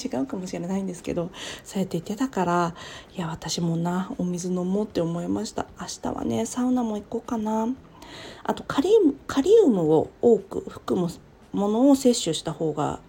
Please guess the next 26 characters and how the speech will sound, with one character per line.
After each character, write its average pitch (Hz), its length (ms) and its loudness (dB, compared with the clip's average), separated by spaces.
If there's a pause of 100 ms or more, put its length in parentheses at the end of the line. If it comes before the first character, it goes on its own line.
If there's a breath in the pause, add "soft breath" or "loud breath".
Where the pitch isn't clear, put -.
い 170 80 0
い 160 40 0
ら 156 140 0
し - 120 -6
い - 20 -4
で 135 100 -6
す - 140 -8
よ。 220 100 -4 (520 loud breath)
あ 240 180 4
ん 240 80 6
ず 240 140 -2
と 240 120 2
か 151 180 -2
イ 151 60 0
チ - 140 -6
ジ 190 100 0
ク 165 140 -4
の 156 120 0
ド 160 120 -4
ラ 160 160 -2
イ 165 40 -4
フ 170 160 -6
ル 165 160 0
ー 156 60 -8
ツ 151 140 -6
が 170 280 2